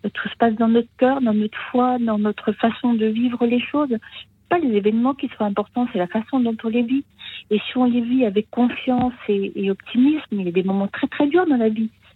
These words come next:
Mais qu'est-ce qu'on en tire ? Qu'est-ce qu'on en apprend ? Qu'est-ce qu'on en fait ? Et où on va ? Et, et c'est ça qui est important. Mais ce qui est surtout important, c'est de participer à la vie. Parce que ça, on l'oublie. Souvent, on râle, on,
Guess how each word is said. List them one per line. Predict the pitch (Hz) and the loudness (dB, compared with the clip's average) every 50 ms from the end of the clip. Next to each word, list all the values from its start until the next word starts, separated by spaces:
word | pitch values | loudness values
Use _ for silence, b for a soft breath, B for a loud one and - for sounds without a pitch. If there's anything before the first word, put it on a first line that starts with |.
| _ _ - | _ _ -8
Mais | 196 - - | -8 -4 0
qu'est-ce | - 262 254 - | 0 0 0 0
qu'on | - 262 262 262 | 0 2 2 4
en | 262 254 - - - | 2 2 -2 -4 -2
tire ? | 277 277 269 - - _ - | -2 -2 -2 -2 -8 _ 0
Qu'est-ce | 233 226 - - | 0 0 0 0
qu'on | - 269 254 | 0 2 2
en | 254 254 | 4 4
apprend ? | 254 254 254 - - - 262 262 262 - - | 2 2 0 -2 -2 0 0 0 -2 -2 -2
Qu'est-ce | - 214 - - | -2 -2 -2 -2
qu'on | - 240 240 240 | -4 -2 0 0
en | 247 247 | 0 -2
fait ? | - - - 254 254 254 b b b b _ - | -4 -4 -6 -4 -4 -6 b b b b _ -2
Et | 214 214 220 | 0 2 2
où | 220 233 240 | 2 2 2
on | 240 233 | 2 2
va ? | 226 220 226 226 226 B B B B B B B B B B - | 2 0 0 -2 -4 B B B B B B B B B B -4
Et, | 196 196 - - 220 | -2 -2 0 0 -2
et | 220 - | -2 -2
c'est | 285 269 - | -2 -4 -2
ça | - 349 | -4 -4
qui | - - 277 | -4 -4 -4
est | - 240 | -2 0
important. | 240 233 240 233 - - - 233 240 247 - _ - | 0 0 0 -2 -4 -4 -2 -2 -2 -2 -2 _ -2
Mais | 208 214 214 214 - - _ - - - | 0 0 2 0 0 -4 _ -20 -20 -10
ce | - | -6
qui | - 233 | -6 -6
est | - - | -4 -4
surtout | - 285 - - 269 | -6 -6 -4 0 0
important, | 254 240 - 220 202 - 233 233 226 - | 0 0 0 -2 -4 -2 -2 -2 0 -2
c'est | 214 | -6
de | - _ | -4 _
participer | - 196 - - - - - 214 - - 202 | -4 -4 -4 -8 -14 -12 -10 -4 -2 0 0
à | |
la | 190 190 190 | 0 0 -2
vie. | 180 180 185 - | -4 -6 -8 -8
Parce | - 202 - | -8 -8 -6
que | - 220 208 | -4 -4 -2
ça, | - 254 | 0 2
on | 240 233 | 2 2
l'oublie. | 220 208 202 196 190 202 208 208 - _ _ B B B B - _ - | 2 0 -2 -4 -4 -4 -4 -4 -6 _ _ B B B B -18 _ -2
Souvent, | 214 208 240 254 247 226 | 0 2 4 4 4 4
on | 214 | 2
râle, | 220 214 214 220 240 247 240 214 | 0 0 0 0 0 -2 -2 -2
on, | 196 190 196 | -4 -4 -6